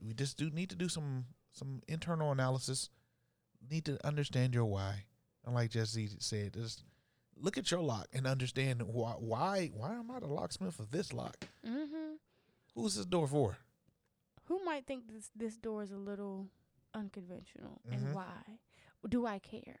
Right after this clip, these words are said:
Speaker 2: <laughs>
Speaker 1: Absolutely.
Speaker 2: What am I gonna
Speaker 1: Absolutely.
Speaker 2: do about it? Probably nothing,
Speaker 1: 'Cause when
Speaker 2: but
Speaker 1: it, <sighs> I'm about to, you know, analogies is about to come. So I'm just gonna, I'm gonna leave it with this last one. But
Speaker 2: For
Speaker 1: when
Speaker 2: the YouTube?
Speaker 1: Indeed, indeed.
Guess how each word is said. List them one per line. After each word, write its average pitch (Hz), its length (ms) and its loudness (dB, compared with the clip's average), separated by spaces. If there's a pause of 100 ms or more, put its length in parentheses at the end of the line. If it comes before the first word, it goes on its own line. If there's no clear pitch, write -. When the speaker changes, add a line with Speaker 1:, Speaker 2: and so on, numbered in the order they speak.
Speaker 2:
<laughs> 320 420 6
Speaker 1:
Absolutely. 165 840 4 (600)
Speaker 2:
What 285 220 8
am 294 120 4
I 269 80 4
gonna 247 180 2
Speaker 1:
Absolutely. 202 300 -2
Speaker 2:
do 185 60 -6
about - 140 -8
it? - 140 -10
Probably 226 520 0
nothing, 185 360 -8
Speaker 1:
'Cause - 120 -6
when 175 360 0
Speaker 2:
but - 100 -6
Speaker 1:
it, 247 60 -4 (560)
<sighs> - 20 -8
I'm - 100 2
about 131 200 4
to, 117 60 -6
you 147 100 -4
know, 180 140 0
analogies 113 560 -2
is 104 180 -10
about 104 160 -4
to - 60 -16
come. 107 260 -2
So 123 100 -2
I'm 156 120 0
just 143 120 -6
gonna, 131 220 -2 (400)
I'm 156 140 8
gonna 156 160 10
leave 156 260 10
it 139 180 4
with 131 200 0
this 123 160 0
last 131 340 8
one. 131 200 4
But 123 100 4
Speaker 2:
For 294 60 10
Speaker 1:
when 277 100 12
Speaker 2:
the 254 120 6
YouTube? 277 600 2
Speaker 1:
Indeed, 135 460 2
indeed. 139 460 -2